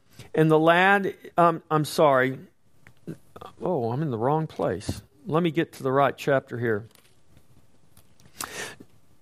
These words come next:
Notice that when God says to Jacob, it's in actually,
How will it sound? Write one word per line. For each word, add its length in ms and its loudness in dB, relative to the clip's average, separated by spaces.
Notice 500 4
that 240 4
when 400 2
God 540 4
says 640 2
to 160 0
Jacob, 760 0
it's 240 2
in 160 2
actually, 680 0